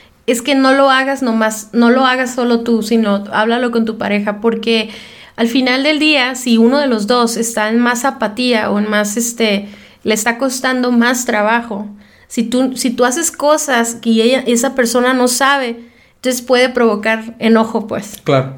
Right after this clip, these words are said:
Speaker 1: Entonces, es, es, es muy importante lo que está diciendo Daniel, ser intencionales y ser creativos.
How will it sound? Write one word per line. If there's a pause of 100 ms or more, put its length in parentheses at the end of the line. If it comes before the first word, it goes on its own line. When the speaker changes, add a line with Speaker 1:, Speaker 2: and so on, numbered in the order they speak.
(140)
Speaker 1:
Entonces,
es,
es,
es
muy
importante
lo
que
está
diciendo
Daniel,
ser
intencionales
y
ser
creativos.